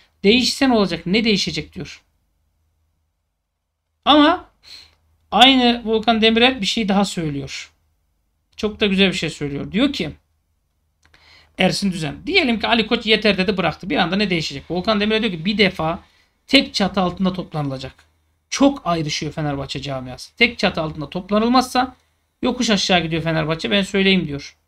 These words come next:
Haklı mı? Peki Fenerbahçe'nin tek çatı altında buluşma ihtimali var mı? Bence yok. Yok bence.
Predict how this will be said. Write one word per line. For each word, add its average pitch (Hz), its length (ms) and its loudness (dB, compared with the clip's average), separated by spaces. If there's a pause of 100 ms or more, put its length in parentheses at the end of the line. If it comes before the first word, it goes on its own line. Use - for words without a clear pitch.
(240)
Haklı 208 360 0
mı? 247 240 2 (880)
Peki 285 180 0
Fenerbahçe'nin 285 680 2 (560)
tek 285 220 2
çatı 254 240 4
altında 202 720 4 (480)
buluşma 226 380 0
ihtimali 175 460 0
var 160 140 0
mı? 190 120 -4
Bence 180 240 0
yok. 208 260 0 (2250)
Yok 247 240 2
bence. 233 320 0